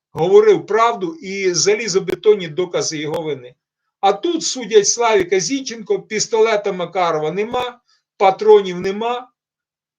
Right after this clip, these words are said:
а Славік Зінченко щось стріляв.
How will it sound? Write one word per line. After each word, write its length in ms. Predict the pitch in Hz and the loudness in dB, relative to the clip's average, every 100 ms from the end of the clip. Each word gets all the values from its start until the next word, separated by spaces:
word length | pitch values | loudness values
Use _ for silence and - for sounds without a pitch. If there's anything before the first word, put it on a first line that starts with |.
| _ - | _ -2
а 120 | 180 | -2
Славік 360 | - 247 233 170 | 2 0 0 -4
Зінченко 640 | 190 233 220 180 202 185 | -8 -10 -12 -2 2 2
щось 480 | - - 208 190 - | -2 2 4 4 2
стріляв. 560 | - 180 160 135 117 | -2 -6 -4 -4 -6